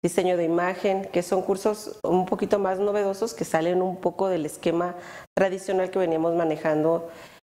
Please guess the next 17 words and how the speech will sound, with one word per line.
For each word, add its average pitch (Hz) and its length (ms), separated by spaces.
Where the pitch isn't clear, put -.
en 156 180
el 175 120
icadmi, 208 580
que 160 240
no 165 220
por 202 160
eso 202 480
lo 156 160
dejamos 160 380
de 214 80
dar, 196 160
porque 202 200
además 156 240
son 190 120
cursos 185 320
muy 175 160
demandados, 180 680